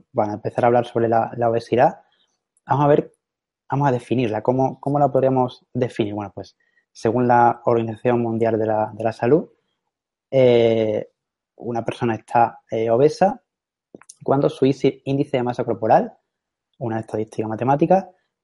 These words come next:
es superior a treinta, eh, kilogramos por metro cuadrado. Eh, sabéis que el índice de masa corporal, eh, de dieciocho coma cinco a veinticinco se, se, estaremos en un peso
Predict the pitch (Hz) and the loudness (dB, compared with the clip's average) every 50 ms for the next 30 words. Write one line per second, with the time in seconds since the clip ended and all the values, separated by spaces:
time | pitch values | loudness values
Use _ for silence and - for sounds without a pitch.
0 | _ _ _ _ _ 147 160 - 175 - - - - - 135 120 - 123 131 147 | _ _ _ _ _ 2 2 2 2 -4 -14 -16 -4 -2 -2 0 2 2 4 2
1 | 160 - - _ _ _ _ _ _ _ - 113 110 110 - _ - 127 131 143 | 2 0 -4 _ _ _ _ _ _ _ -2 -2 -2 -2 -4 _ -2 0 0 0
2 | 151 147 - 165 180 226 - - _ 120 113 110 110 107 - 117 113 113 110 120 | -2 0 2 0 0 0 -4 -10 _ -4 -2 -2 -2 -2 -2 -2 0 2 2 2
3 | 131 156 151 - _ 117 107 113 123 127 143 127 - - 101 101 113 110 101 95 | 2 0 -2 -2 _ -6 -4 -4 -2 -2 -2 -2 -2 -4 -2 0 2 2 2 0
4 | 92 - _ _ _ _ _ _ _ _ _ 110 107 107 104 101 101 101 101 95 | -4 -12 _ _ _ _ _ _ _ _ _ -14 -14 -12 -12 -12 -12 -12 -14 -16
5 | - - - 107 117 127 123 - - - 104 104 110 113 113 - - 117 117 120 | -10 -6 -2 0 0 0 -2 -4 -6 -6 -4 -4 -4 -4 -4 -4 -4 -2 -2 -2
6 | 117 - 113 - 120 113 123 131 151 165 196 - - _ _ _ _ _ _ _ | -2 -4 -2 -4 0 2 4 6 6 6 4 2 -4 _ _ _ _ _ _ _
7 | _ _ _ _ _ _ _ _ - 131 123 117 117 110 107 107 107 - _ _ | _ _ _ _ _ _ _ _ 0 2 2 4 4 2 2 0 -2 -6 _ _
8 | 110 117 107 113 110 - _ 120 120 120 120 - - 123 117 - - 120 117 117 | -4 -2 -2 -2 -4 -2 _ -2 -2 0 -2 -2 -2 -2 -2 -2 -4 -6 -6 -6
9 | 117 - 143 143 139 131 - - 104 113 - _ _ _ _ _ _ _ _ _ | -4 -2 -2 0 0 -2 -6 -10 -12 -12 -14 _ _ _ _ _ _ _ _ _
10 | - 117 110 113 117 110 - 107 - - 147 139 120 - 110 110 - _ - - | -6 -4 -4 -2 -4 -4 -6 -4 0 0 0 0 0 -4 -10 -16 -16 _ -8 -8
11 | 110 110 110 - - - _ _ _ _ _ _ _ _ _ _ _ _ - - | -6 -6 -6 -10 -14 -18 _ _ _ _ _ _ _ _ _ _ _ _ -20 -20
12 | _ _ - 113 110 110 107 107 107 110 104 - 107 - - - 110 - - 113 | _ _ -4 -2 -2 -2 -2 -4 -6 -6 -8 -8 -8 -8 -10 -10 -8 -6 -2 0
13 | 127 127 120 113 113 113 113 123 117 - 120 113 - | 2 2 2 2 0 0 0 -2 0 0 -2 -2 -2